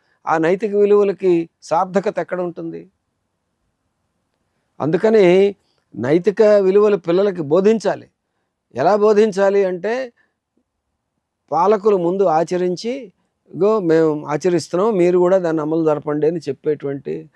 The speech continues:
నైతిక అర్హత ముందు పాలకులు, ఆ, సంపాదించుకోవాలి.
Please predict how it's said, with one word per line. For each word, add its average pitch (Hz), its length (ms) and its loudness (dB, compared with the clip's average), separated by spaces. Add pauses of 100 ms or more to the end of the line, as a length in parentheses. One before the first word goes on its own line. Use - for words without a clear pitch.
(220)
నైతిక 180 500 0
అర్హత 175 420 0
ముందు 156 500 -4 (340)
పాలకులు, 160 540 -2 (340)
ఆ, 139 220 -10
సంపాదించుకోవాలి. 156 920 -6